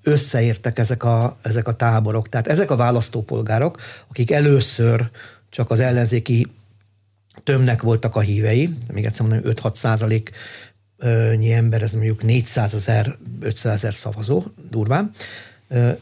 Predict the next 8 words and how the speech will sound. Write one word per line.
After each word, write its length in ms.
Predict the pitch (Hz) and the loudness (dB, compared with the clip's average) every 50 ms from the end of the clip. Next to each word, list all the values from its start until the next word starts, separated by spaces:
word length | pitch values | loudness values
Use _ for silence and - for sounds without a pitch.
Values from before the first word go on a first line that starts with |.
| - _ - | -10 _ -2
ők 380 | - 151 165 208 226 220 - - - _ _ _ - | 0 2 4 4 2 0 -2 -12 -18 _ _ _ -6
közben 340 | - 170 147 143 175 165 160 | -2 0 0 2 2 2 2
választottak 760 | 165 170 151 135 127 117 - - - 110 - - - 117 - | 4 4 4 4 2 0 -2 -2 -4 -6 -4 -4 -4 -4 -2
maguknak 480 | 113 110 110 107 107 - 120 113 107 117 | 0 0 0 0 -2 -2 -2 -2 0 0
ellenzéki 580 | 113 110 107 107 110 110 101 113 101 - - | 0 0 2 2 0 0 0 -2 -4 -4 -6
pártot, 600 | 110 - 120 117 113 - - - 220 233 226 - - - _ _ - | -4 -2 0 0 -2 0 0 0 0 0 -2 -6 -12 -16 _ _ -10
és, 300 | - 117 113 - - - | -6 -4 -2 -2 0 0
ö, 220 | 135 123 120 123 | 0 2 2 0